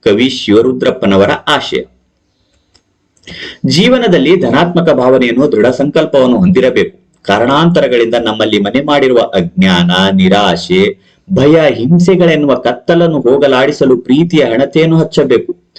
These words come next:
ಸಮಸ್ಯೆಗಳಿಂದ, ನಿರಾಶೆಗಳಿಂದ ಹೊಯ್ದಾಡುತ್ತಿರುವ ಜೀವನವೆನ್ನುವ ಹಡಗನ್ನು ಎಚ್ಚರದಲ್ಲಿ ಮುನ್ನಡೆಸುವ ಸಂಕಲ್ಪವನ್ನು ಮಾಡಬೇಕು. ಸುತ್ತಲಿನ ಸಮಾಜದಲ್ಲಿ ತುಂಬಿರುವ ಹಿಂಸೆ, ಭ್ರಷ್ಟಾಚಾರ, ಜಾತೀಯತೆ, ಶೋಷಣೆ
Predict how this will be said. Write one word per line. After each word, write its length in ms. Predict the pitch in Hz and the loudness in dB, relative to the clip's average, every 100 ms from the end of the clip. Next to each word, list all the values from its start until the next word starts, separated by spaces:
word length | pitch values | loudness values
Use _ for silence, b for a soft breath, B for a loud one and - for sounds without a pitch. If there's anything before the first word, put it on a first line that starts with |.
| B B B | B B B
ಸಮಸ್ಯೆಗಳಿಂದ, 880 | - - 196 214 - 165 165 151 147 151 | -6 -2 0 0 0 2 2 0 0 0
ನಿರಾಶೆಗಳಿಂದ 800 | 160 131 135 165 170 147 143 135 | 0 0 2 2 0 0 0 2
ಹೊಯ್ದಾಡುತ್ತಿರುವ 760 | 120 113 117 143 151 - 131 117 | 2 2 2 0 0 0 2 2
ಜೀವನವೆನ್ನುವ 760 | 95 117 147 143 139 131 127 113 | 0 -2 0 2 2 2 2 2
ಹಡಗನ್ನು 520 | 107 127 135 139 135 | 0 0 0 -2 0
ಎಚ್ಚರದಲ್ಲಿ 640 | 110 113 - 147 147 139 123 | 0 0 -2 0 0 0 -2
ಮುನ್ನಡೆಸುವ 680 | 110 123 147 156 160 143 127 | -4 -8 -2 0 0 0 0
ಸಂಕಲ್ಪವನ್ನು 800 | 120 117 127 151 147 135 120 113 | 0 -2 0 -2 0 0 0 -2
ಮಾಡಬೇಕು. 640 | 110 123 123 120 117 143 180 185 B B B | 0 0 0 -2 0 0 2 0 B B B
ಸುತ್ತಲಿನ 640 | - 185 190 190 185 175 143 | -4 -2 0 0 2 0 -2
ಸಮಾಜದಲ್ಲಿ 760 | 139 131 151 170 156 143 131 | -2 0 0 0 0 0 0
ತುಂಬಿರುವ 420 | 131 127 131 123 | 0 2 2 2
ಹಿಂಸೆ, 580 | 117 107 123 143 - 113 113 113 | 2 0 -2 -4 -2 2 2 2
ಭ್ರಷ್ಟಾಚಾರ, 760 | 110 110 143 139 131 123 107 104 104 101 | -2 -2 -2 0 -2 -2 0 0 0 0
ಜಾತೀಯತೆ, 720 | 120 139 147 123 104 110 110 | -2 -2 -2 -2 0 0 -2
ಶೋಷಣೆ 580 | - 135 156 135 113 | 0 0 0 -2 -2